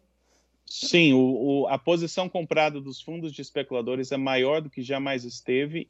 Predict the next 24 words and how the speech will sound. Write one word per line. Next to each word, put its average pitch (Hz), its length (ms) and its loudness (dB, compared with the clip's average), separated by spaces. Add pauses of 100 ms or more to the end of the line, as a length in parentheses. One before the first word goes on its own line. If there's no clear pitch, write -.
e, 196 440 2 (420)
em 135 160 0
cima 196 380 2
disso, 180 480 0
tem, 165 580 -2
é, 131 400 2 (1300)
pequenos 196 480 0
investidores 175 720 0
que 170 100 -10
tão 170 180 -6
especulando 147 640 -4
no 143 80 -4
mercado 135 380 -2
de 123 100 -4
milho, 151 460 0
a 135 100 -6
maioria 139 400 2
deles 131 280 2
comprado, 135 680 0 (360)
que 139 140 0
nem 151 200 2
aparecem 143 520 2
nesses 127 320 -10
relatórios. 107 840 -4